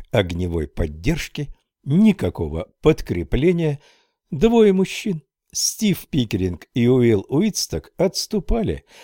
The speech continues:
унося с собой раненого Рьюпа Уитстока. На замусоренном полу вестибюля, почти у стены К П П, в котором держал оборону Тик Мерфи, мобильник продолжал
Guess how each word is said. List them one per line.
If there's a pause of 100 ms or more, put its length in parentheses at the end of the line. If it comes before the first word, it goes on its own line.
(180)
унося
с
собой
раненого (200)
Рьюпа
Уитстока. (640)
На
замусоренном
полу
вестибюля,
почти
у
стены
К
П
П, (320)
в
котором
держал
оборону
Тик
Мерфи, (400)
мобильник (220)
продолжал